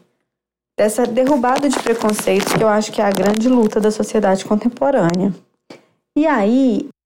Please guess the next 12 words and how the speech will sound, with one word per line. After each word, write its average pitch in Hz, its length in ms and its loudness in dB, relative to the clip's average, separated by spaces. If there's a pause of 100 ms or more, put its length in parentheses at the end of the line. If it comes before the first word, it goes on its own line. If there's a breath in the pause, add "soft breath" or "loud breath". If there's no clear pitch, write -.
(240)
eu, 226 200 2
eu 240 100 2
me 247 120 2
sentia 254 440 0
muito 254 240 2
estranha 214 760 0 (140)
quando 196 180 2
eu 190 120 2
lia 196 360 2
algumas 170 440 -2
coisas, 202 500 -2
porque 196 720 -2